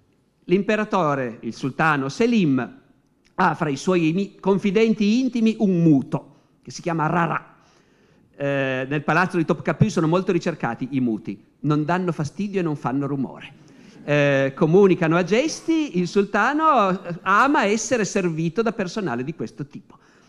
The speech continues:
Il muto Rarà è diventato un intimo amico e confidente del sultano. Quindi capita, è suo continuo commensale, scrive il Barbaro. Eh, bene, un bel giorno,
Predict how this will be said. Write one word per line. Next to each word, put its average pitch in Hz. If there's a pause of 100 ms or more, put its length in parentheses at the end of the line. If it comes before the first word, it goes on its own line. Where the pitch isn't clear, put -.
Il 240
muto 285
Rarà 262 (100)
è 220
diventato 202
un 196
intimo 277
amico 214
e 180
confidente 202 (300)
del 170
sultano. 127 (540)
Quindi 226
capita, 160
è 165
suo 202
continuo 214
commensale, 190
scrive 127
il 117
Barbaro. 117
Eh, 113 (340)
bene, 160
un 175
bel 160
giorno, 220